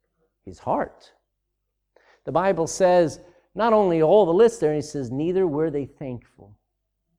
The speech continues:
Neither would they bring themselves to humble themselves and say, "You know what? Everything I got, I got from God. I didn't do it." And so that's the root of the thing. So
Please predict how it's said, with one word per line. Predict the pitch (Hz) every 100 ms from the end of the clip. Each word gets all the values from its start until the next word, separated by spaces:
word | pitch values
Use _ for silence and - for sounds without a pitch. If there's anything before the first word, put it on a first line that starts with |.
| _ _ _ _ _
Neither | 147 208 226 190
would | 156
they | 151
bring | 127 170 226
themselves | 190 - 196 185 185
to | -
humble | 131 208
themselves | 175 151 160 151 123
and | 117
say, | 117
"You | 120
know | 135 143
what? | 147
Everything | 139 147 147 143
I | 147
got, | 139 120
I | 117
got | 117
from | - 104
God. | 98 120 110
I | 113
didn't | 110 95
do | 90 98
it." | - _ _ _ _ _ _ _ _ _ _
And | 107
so | - 85
that's | 202 - -
the | 151
root | 131 165 269
of | 175
the | 139
thing. | 117 110 80 - _ _ _ _ _ _ _ _ _
So | - - 214 185 135 113